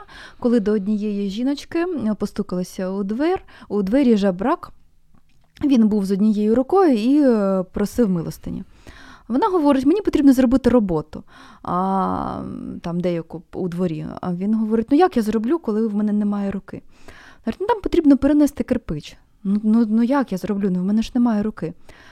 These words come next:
Вона на своєму прикладі власному показала, як то зробити. Занесла одну руку за спину і однією переносила кирпич з однієї купи на іншу.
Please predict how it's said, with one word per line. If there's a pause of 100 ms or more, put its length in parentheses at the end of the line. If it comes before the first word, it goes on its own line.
(140)
Вона
на
своєму
прикладі
власному
показала,
як
то
зробити. (560)
Занесла
одну
руку
за
спину
і
однією
переносила
кирпич
з
однієї (240)
купи
на
іншу.